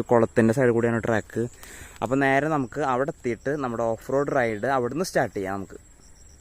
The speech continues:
നിൽക്കണതിൻ്റെ നേരെ മുമ്പിൽ നല്ല കിടിലം വ്യൂ ആട്ടോ, നല്ല കിടിലം വ്യൂ ആണ്. അവിടെ നോക്ക് ഫുൾ പാടം, അതുപോലെ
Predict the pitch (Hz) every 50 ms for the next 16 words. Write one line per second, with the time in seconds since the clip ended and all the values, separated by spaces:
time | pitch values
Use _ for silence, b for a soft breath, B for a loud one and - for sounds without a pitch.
0 | - - - - - - - - - - - - - 147 147 147 147 151 160 156
1 | 147 139 139 139 143 147 160 156 151 139 135 131 127 123 123 131 143 143 131 139
2 | 139 147 - - 175 180 156 156 175 226 208 226 240 226 180 151 139 131 120 -
3 | 127 123 135 143 156 165 - - 170 156 147 151 165 165 180 190 196 175 160 139
4 | 139 143 139 131 127 131 143 151 123 123 123 123 139 143 139 135 127 131 131 135
5 | 127 127 131 131 131 135 139 147 151 - - - - - 123 123 120 120 127 127
6 | 143 135 127 123 127 117 123 127 123 131